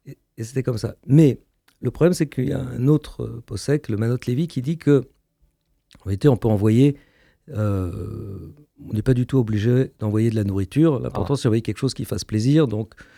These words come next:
Speaker 1: les, on dit que les Talmid Chachamim s'envoyaient des divrei Torah. On peut, euh, les livres, on peut envoyer des savons, on peut envoyer, euh, toutes
Speaker 2: C'est pas
Speaker 1: sortes de choses,
Speaker 2: comestible.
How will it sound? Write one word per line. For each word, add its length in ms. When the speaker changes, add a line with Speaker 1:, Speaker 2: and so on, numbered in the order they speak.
Speaker 1:
les, 120
on 60
dit 140
que 80
les 80
Talmid 320
Chachamim 460
s'envoyaient 540
des 120
divrei 300
Torah. 420
On 80
peut, 120
euh, 360
les 240
livres, 520
on 80
peut 240
envoyer 600
des 100
savons, 640
on 40
peut 120
envoyer, 500
euh, 100
toutes 160
Speaker 2:
C'est 100
pas 80
Speaker 1:
sortes 100
de 80
choses, 320
Speaker 2:
comestible. 280